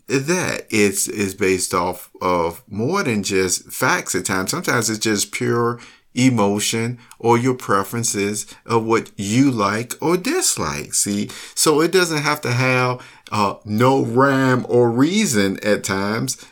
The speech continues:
You just maybe like this or like doing that because of the way that you're made up and your flowerful, uh, personality.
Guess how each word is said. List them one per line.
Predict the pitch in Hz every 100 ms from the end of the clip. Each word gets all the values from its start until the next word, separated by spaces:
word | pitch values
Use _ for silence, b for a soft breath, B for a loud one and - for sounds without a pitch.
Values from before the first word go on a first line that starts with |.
| B
You | - 117 175 240 226
just | 131 120 123 127 -
maybe | 101 110 117 127 131 131 -
like | 123 147 196 226 214 -
this | 110 90 98 - -
or | 104
like | 107 104 113 104
doing | 104 104 110 113 107
that | 90 90 101 -
because | 113 107 - 90 95 101
of | - 95 98
the | 104
way | 95 92
that | 95 - B B -
you're | 98 120
made | 117 98 98 98
up | 98 101 - B -
and | 90 95
your | 104
flowerful, | 101 - 98 95 101 107 104 - 104 104 110 B B -
uh, | 110 113
personality. | - 127 123 139 151 180 143 170 165